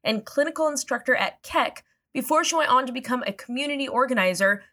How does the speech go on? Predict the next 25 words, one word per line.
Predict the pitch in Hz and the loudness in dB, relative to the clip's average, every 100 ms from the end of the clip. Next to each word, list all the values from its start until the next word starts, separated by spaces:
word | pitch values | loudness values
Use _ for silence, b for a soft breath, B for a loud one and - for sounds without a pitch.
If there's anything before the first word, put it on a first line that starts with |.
| _ | _
and | - 196 | -4 0
help | 233 262 - | 2 0 -2
found | - 233 220 | -2 0 0
the | |
Community | 202 196 220 285 285 294 | -6 -6 -2 -2 0 -2
Coalition | - 240 220 240 294 175 202 b b _ | -2 -4 0 0 2 0 -2 b b _
with | 214 | -2
a | 202 | 0
mission | 220 240 247 | 0 0 -2
to | 202 | -2
help | 262 320 | 0 -2
transform | - 320 302 - 277 269 | -2 -6 -6 -2 0 0
South | - 254 277 277 | 0 0 0 2
Los | 240 240 | 0 2
Angeles, | 277 240 180 185 - - _ _ _ _ | 0 4 2 2 0 -8 _ _ _ _
will | 254 | 2
add | - 233 | 4 4
a | 226 214 | 4 0
new | 220 262 415 | -2 0 -2
title | 415 226 208 208 | 0 2 4 4
to | 202 220 | 2 -4
a | 208 | 2
resume | 208 208 214 | 2 2 -2
so | 196 - 330 403 | -2 2 2 2
impressive | - 156 - 175 | 0 -2 2 0